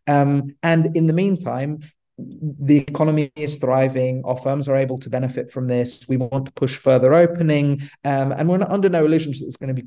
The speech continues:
quick change, but we do suspect that this is not a system that's gonna hold up as it, as it was.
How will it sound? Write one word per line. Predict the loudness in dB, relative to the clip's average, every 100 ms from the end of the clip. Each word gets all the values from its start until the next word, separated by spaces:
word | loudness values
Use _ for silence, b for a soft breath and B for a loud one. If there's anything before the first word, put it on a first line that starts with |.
| -4
quick | -4 -4 -10
change, | -2 -2 0 -2 -2 0
but | 2 2 0 -4
we | -2
do | -2 -2 -2 -2
suspect | -4 -10 -8 -4 -4 -4 -10 -6
that | -2 0
this | 0 0
is | 0
not | 4 6 4 2
a | -4
system | -6 -4 -4
that's | -4 -4
gonna | -4 -2
hold | 0 2 2
up | -2 -4
as | -6
it, | -4
as | -6 -6
it | -2
was. | 2 2 0 -6